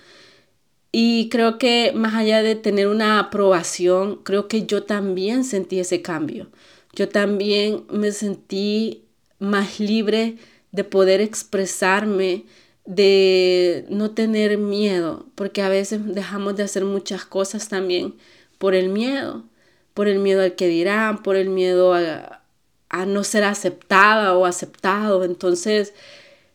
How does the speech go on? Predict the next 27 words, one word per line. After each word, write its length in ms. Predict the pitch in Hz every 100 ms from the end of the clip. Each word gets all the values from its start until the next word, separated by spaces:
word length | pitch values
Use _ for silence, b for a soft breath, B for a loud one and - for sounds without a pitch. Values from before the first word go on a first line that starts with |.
| -
en, 800 | 202 196 196 196 190 202 190 - _ _ -
como 320 | 220 214 214
en 220 | 202 196
esa, 520 | 208 214 240 233 220 -
en 200 | 208 214
esa 260 | 214 247
travesía 920 | 233 240 214 180 - 202 202 185 - - _ - _ _
que 500 | 196 196 190 175 175
nos 180 | 180 190
enseña 480 | 196 180 - 185 202
este 200 | 208 214
personaje, 720 | 214 196 190 180 190 196 196
es 80 | 190
como 480 | - 202 190 175 311 B B B B B
aprendernos 1120 | 202 208 196 196 185 185 208 208 202 180 - _ _
a 80 | -
amar 280 | 202 180 190
a 80 | 202
nosotros 800 | 196 180 196 190 214 226 226 - _ _ _ -
y 640 | 202 208 208 208 202 185 -
a 140 | 190
partir 420 | - 190 190 208 202
de 140 | 214
ahí, 520 | 202 196 202 202 - -
de 160 | 196
ahí 320 | 196 185 196
nosotros 520 | 220 214 202 196 208